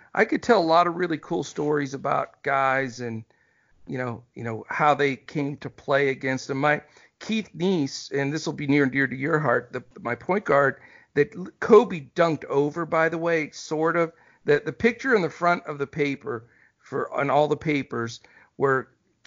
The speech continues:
Keith was bending down, like, ducking a little bit, and Kobe has, like, the legs spread and, and dunking over top of him.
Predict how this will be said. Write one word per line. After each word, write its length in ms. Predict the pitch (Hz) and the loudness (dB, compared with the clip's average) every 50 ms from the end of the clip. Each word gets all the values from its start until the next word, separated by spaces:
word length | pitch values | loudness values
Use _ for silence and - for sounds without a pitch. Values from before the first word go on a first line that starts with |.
| - | -16
Keith 340 | - - 190 208 214 - - | -8 -4 -4 -4 -4 -4 -4
was 160 | - 151 131 131 | -2 -2 -2 -4
bending 640 | 135 - _ - - 170 170 175 175 170 160 151 123 | -8 -18 _ -2 2 4 4 4 4 2 0 0 2
down, 440 | 127 131 135 131 139 156 165 175 175 | 2 2 2 2 2 2 2 2 2
like, 380 | 165 165 170 165 165 - _ | 2 2 2 0 -2 -6 _
ducking 420 | - 151 147 156 - - 185 185 180 | 0 0 0 0 -2 -4 -6 -4 -2
a 40 | 175 | -2
little 200 | 185 180 185 160 | -2 -2 -2 0
bit, 320 | 185 190 185 180 - - - - - _ _ - | 2 2 2 2 0 -4 -14 -20 -20 _ _ -6
and 180 | - 139 127 - | -4 -4 -4 -2
Kobe 440 | - 170 160 165 170 160 170 151 | 2 4 4 4 4 4 0 0
has, 340 | 139 147 131 131 127 - - | 2 4 4 4 2 0 -4
like, 200 | - 127 123 - | -6 -6 -6 -6
the 140 | - 123 117 - | -10 -14 -12 -8
legs 360 | 131 139 151 151 143 - - | -6 -4 -4 -4 -6 -8 -14
spread 400 | - - - 160 151 151 147 135 | -14 -6 -2 0 2 2 2 0
and, 220 | 131 127 123 123 - | -2 -4 -4 -6 -8
and 240 | - 120 113 113 113 | -8 -8 -8 -4 -2
dunking 400 | 131 127 135 135 - - 123 135 | -2 0 0 -2 -4 -6 -6 -4
over 200 | 123 123 123 113 | -4 -4 -4 -6
top 360 | - - 131 127 131 135 - | -4 0 2 4 4 2 0
of 100 | 151 135 | -2 -2
him. 180 | 143 139 139 | -2 -2 -4